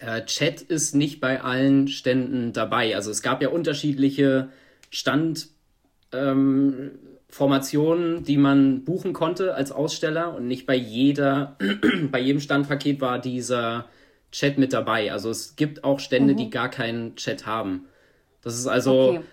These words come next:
Speaker 1: ja, da hat man dann das Kontaktformular, da kann man dann einfach ganz normal über ein Kontaktformular Name, E-Mail und dann Nachricht abschicken und dann bekommt man eben auf seine E-Mail-Adresse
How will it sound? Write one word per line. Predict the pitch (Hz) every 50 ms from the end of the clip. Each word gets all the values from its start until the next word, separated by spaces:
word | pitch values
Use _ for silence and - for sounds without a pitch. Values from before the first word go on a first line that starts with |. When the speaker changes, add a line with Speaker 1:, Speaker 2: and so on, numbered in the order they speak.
| _ _ _ _ _ _ _ _ _ -
Speaker 1:
ja, | - 113 110 110 -
da | - 117 110
hat | 147 147
man | 156 147 139
dann | 139 139 135
das | 135 127 -
Kontaktformular, | - 139 127 - 147 147 143 - - 170 170 170 165 170 175 180 185
da | 180 139
kann | 139 - 135
man | 135 131
dann | 131 131 131 127 131 -
einfach | - 131 131 135 131 120 -
ganz | 127 131 135
normal | - 127 123 123 120 127 131 127 131 120
über | 110 123 123 123
ein | 123 123 123
Kontaktformular | - 135 123 - 135 127 - - - 135 131 127 127 123 123 123 123
Name, | 123 123 117 120 123 131 123
E-Mail | - 120 127 131 127 127 127 120 120
und | 120 120
dann | 123 113 113
Nachricht | 113 127 143 143 156 156 143 143 -
abschicken | - 143 143 - - 160 147 147 156 151
und | 139 127 123
dann | 123 123
bekommt | 123 120 - 135 - -
man | 127 127
eben | 120 120 120 117
auf | 107 113 -
seine | - 123 117 117 120 117
E-Mail-Adresse | 98 117 131 147 147 139 131 131 131 135 131 127 - 139 131 131 131